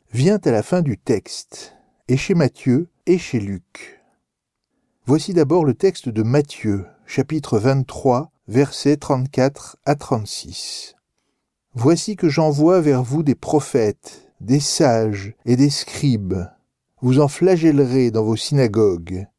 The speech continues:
et pourchasserez de ville en ville, pour que retombe sur vous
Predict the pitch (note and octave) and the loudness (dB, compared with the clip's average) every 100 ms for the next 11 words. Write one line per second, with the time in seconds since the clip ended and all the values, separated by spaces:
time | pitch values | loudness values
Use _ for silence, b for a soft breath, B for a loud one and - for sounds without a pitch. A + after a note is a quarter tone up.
0 | _ - A#2 E3+ E3 - D3+ - - D#3+ | _ -6 -4 -2 -2 0 0 0 0 2
1 | C3+ A2+ D#3 F3+ C#3 A#2 A2 G2+ G2 G2+ | 2 0 0 2 0 -2 -4 -2 -4 -6
2 | - _ _ C3+ - B2+ C#3 C#3+ E3 D3 | -12 _ _ -4 0 2 2 2 0 -2
3 | - C#3 B2 B2 D3+ | -2 0 2 0 -2